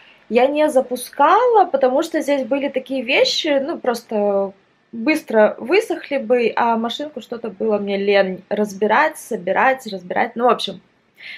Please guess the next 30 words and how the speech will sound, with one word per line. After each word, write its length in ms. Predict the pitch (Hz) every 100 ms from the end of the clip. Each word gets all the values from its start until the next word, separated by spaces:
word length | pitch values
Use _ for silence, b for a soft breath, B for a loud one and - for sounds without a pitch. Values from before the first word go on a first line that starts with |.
| -
Да, 200 | - 165
у 40 |
меня 200 | 214 262 254
иногда 240 | 247 254
бывает, 380 | 220 262 214 180
что 200 | - 208
и 100 | 196 202 214 - -
в 20 | -
сушильной 540 | - 233 381 427 381
машине 480 | 294 294 285 277 262
сушу, 520 | 254 247 - 254 240 B B B B B _
а, 260 | 247 262 247
либо 680 | 254 339 302 302 294 269 254
просто 320 | 254 254 240
на 100 | 233
балкон. 800 | 220 247 262 - 254 196 165 151 _ _ _ _ _ _ -
Вот. 380 | 214 202 185 - B B B B -
И 800 | 262 302 330 339 330 330 320 311 269 -
пошлите, 720 | 277 269 - 262 330 415 -
кстати, 600 | 339 - - 285 277 - 254
я 160 | 233
вам 200 | 254 254
покажу. 840 | 240 240 247 247 269 285 247 165 175 _ _ _ _ _ _ _ _ _ _ _ _
До 220 | 208 254
этого, 280 | 262 262 233
я 120 | 233
не 80 | 233
помню, 260 | 254 269 226
что-то 280 | - 254 240
вам 240 | 226